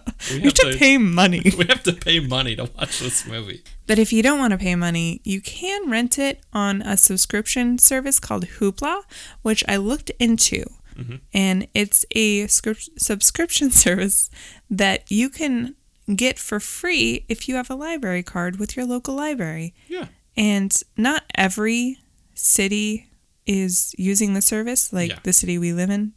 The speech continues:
Speaker 2: doesn't
Speaker 1: Mm-hmm.
Speaker 2: have it. But there are quite a few, and that's kinda cool. You
Speaker 1: Yeah.
Speaker 2: can rent some movies. Obviously, if they have gems like In the Army Now,
Speaker 1: <laughs>
Speaker 2: it's gotta be good.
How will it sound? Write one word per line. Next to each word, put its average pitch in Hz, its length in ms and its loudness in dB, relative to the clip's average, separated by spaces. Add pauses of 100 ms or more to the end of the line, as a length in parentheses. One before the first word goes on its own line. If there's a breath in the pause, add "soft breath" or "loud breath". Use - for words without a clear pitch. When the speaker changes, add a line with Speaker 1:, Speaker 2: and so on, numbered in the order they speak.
Speaker 2:
doesn't 175 300 -2
Speaker 1:
Mm-hmm. 185 100 -4
Speaker 2:
have 170 140 -6
it. 214 240 -8 (480 loud breath)
But 180 240 2
there 180 180 0
are 180 220 0
quite 175 260 -6
a 180 60 -4
few, 190 520 -4 (600)
and 190 160 0
that's 208 180 0
kinda 262 220 -4
cool. 262 220 -6 (140)
You 190 120 -2
Speaker 1:
Yeah. 190 60 2
Speaker 2:
can 202 120 2
rent 208 220 0
some 202 140 2
movies. 262 640 0 (380 loud breath)
Obviously, 185 800 0 (300)
if 190 180 -2
they 208 80 -2
have 214 260 2
gems 220 420 4
like 190 200 2
In 226 100 4
the 208 140 4
Army 185 240 0
Now, 180 240 2 (160)
Speaker 1:
<laughs> - 180 -20
Speaker 2:
it's 180 220 2
gotta 170 280 4
be - 160 -2
good. - 300 -8